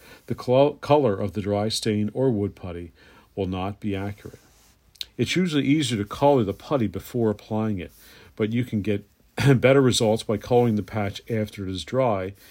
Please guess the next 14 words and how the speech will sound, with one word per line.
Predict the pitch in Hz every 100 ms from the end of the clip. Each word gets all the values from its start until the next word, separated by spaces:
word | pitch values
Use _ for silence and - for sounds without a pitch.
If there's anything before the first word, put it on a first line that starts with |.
| - - -
and | 101
has | 95 107
been | - 101
sanded | 95 107 95 92
smooth. | - - 127 90 - _ _ _ _ _ _ - - -
This | 143
is | 160
because | 143 147 - 110 107 104
wood | 110 120 104
is | 110 -
seldom | - 117 110 104
uniform | 113 110 110 - 107
in | 101
color. | 104 135 113 76